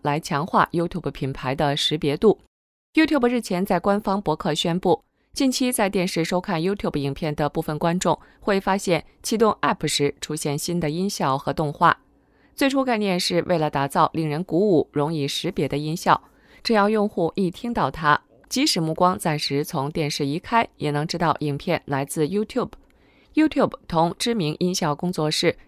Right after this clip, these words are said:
Antfood 合作，设计一段包含人、连结、表达和故事驱动四个元素的音效。根据 YouTube 说明，人的元素彰显情绪和人性，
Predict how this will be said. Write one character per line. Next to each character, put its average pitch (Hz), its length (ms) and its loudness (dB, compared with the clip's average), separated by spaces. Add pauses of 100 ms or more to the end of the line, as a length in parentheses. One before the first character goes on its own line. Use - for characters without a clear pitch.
(100)
Antfood 262 540 0
合 143 180 0
作， - 320 2
设 - 180 0
计 156 200 -2
一 156 40 -2
段 160 240 2 (260)
包 208 140 4
含 147 340 0
人、 156 300 2 (180)
连 185 260 2
结、 156 440 0
表 139 220 0
达 139 260 0
和 156 160 -4
故 190 220 -2
事 139 160 -2
驱 156 160 -4
动 151 180 -2
四 156 200 -6
个 147 100 0
元 139 180 -2
素 160 160 -4
的 143 80 -4
音 156 220 -4
效。 - 260 2 (640)
根 277 160 0
据 247 160 0
YouTube 220 280 -4
说 196 160 -2
明， 151 280 -2 (220)
人 202 160 0
的 285 100 0
元 156 220 2
素 147 220 0
彰 156 200 -2
显 135 280 -4
情 135 260 -6
绪 151 220 -2
和 147 160 -6
人 139 200 -2
性， 190 240 -2